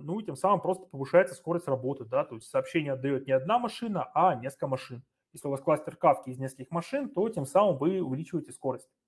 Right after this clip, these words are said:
А, могут ли Rabbit и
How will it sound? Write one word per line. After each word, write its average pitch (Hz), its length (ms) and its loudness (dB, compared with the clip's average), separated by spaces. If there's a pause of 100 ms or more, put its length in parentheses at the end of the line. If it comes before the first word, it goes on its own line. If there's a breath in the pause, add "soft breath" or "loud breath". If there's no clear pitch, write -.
(760 loud breath)
А, 151 480 6
могут 240 380 2
ли 190 280 6
Rabbit 170 540 0
и 151 80 -4